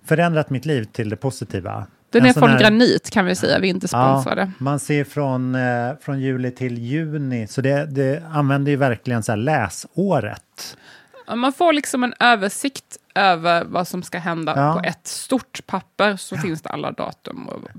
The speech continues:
Speaker 2: ja, jag ska nog köpa en sån där, alltså, det
Speaker 1: Ja.
Speaker 2: ser bra ut.
Speaker 1: Och det, det härliga är att när man får köpa så här markeringspennor i fyra olika färger. För att
Speaker 2: Just
Speaker 1: vissa är
Speaker 2: det.
Speaker 1: jobb, andra är möten, andra är resor. Och sådär.
Speaker 2: Ah, just det.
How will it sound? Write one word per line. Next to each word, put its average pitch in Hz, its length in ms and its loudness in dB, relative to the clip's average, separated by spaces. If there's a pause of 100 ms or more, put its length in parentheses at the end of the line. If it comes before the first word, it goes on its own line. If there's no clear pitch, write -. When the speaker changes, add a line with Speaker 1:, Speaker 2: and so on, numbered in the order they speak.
(140)
Speaker 2:
ja, 220 120 0
jag 269 120 2
ska 453 120 -8
nog 349 120 2
köpa 233 260 -4
en 233 60 -8
sån 349 140 -6
där, - 280 -4
alltså, - 160 -8
det 220 60 -2
Speaker 1:
Ja. 233 100 -2
Speaker 2:
ser 262 60 -4
bra 247 280 -2
ut. - 280 -8 (640)
Speaker 1:
Och 139 100 -2
det, 147 180 4
det 139 120 4
härliga 139 380 6
är 131 100 6
att 131 80 2
när 127 100 0
man 123 180 2
får 123 280 2
köpa 123 280 2
så 117 100 0
här 110 60 -2 (220)
markeringspennor 127 1080 0
i 110 80 0
fyra 107 240 0
olika 101 260 -2
färger. 117 640 0 (140)
För 120 80 0
att 156 60 -2
Speaker 2:
Just 233 220 2
Speaker 1:
vissa 185 220 -2
är 175 60 -2
Speaker 2:
det. 131 240 0
Speaker 1:
jobb, 170 340 -2
andra 139 340 -2
är 127 40 0
möten, 120 720 -2
andra 107 240 -2
är 98 40 -2
resor. 101 480 -4
Och 113 60 -6
sådär. 214 680 -2
Speaker 2:
Ah, 185 60 -6
just 190 380 -12
det. - 240 -10